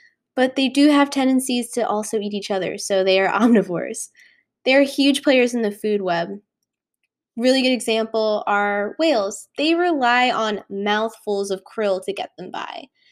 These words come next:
If you want to do a little independent research, maybe look into how whales do not dislocate their jaw when they take those scoopfuls. Did you ever think of that? I didn't until a class, and I'm just fascinated by it.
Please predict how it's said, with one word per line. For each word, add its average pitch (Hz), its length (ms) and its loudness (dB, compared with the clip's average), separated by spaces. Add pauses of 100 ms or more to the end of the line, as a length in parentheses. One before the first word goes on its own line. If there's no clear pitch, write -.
(540)
If - 60 -10
you 240 100 0
want 233 120 4
to 226 60 2
do 226 180 2
a 214 40 2
little 214 240 2
independent 233 600 -2
research, 226 640 -2
maybe 269 280 0
look 277 200 -2
into 269 320 -2
how 240 380 0
whales 233 640 0
do 254 220 2
not 247 320 0
dislocate 240 800 -4
their 233 160 -2
jaw 226 480 0
when 196 120 -2
they 208 120 0
take 220 260 -4
those 214 240 -4
scoopfuls. - 560 -8 (320)
Did 208 120 -4
you 202 60 6
ever 208 160 2
think 214 160 0
of 202 40 4
that? 220 340 2 (320)
I 208 180 2
didn't 226 260 2
until 208 240 -2
a 196 60 -2
class, 214 560 -2
and 196 100 -8
I'm 196 180 -2
just 190 220 -8 (160)
fascinated 202 520 -4
by 69 140 -6
it. - 180 -12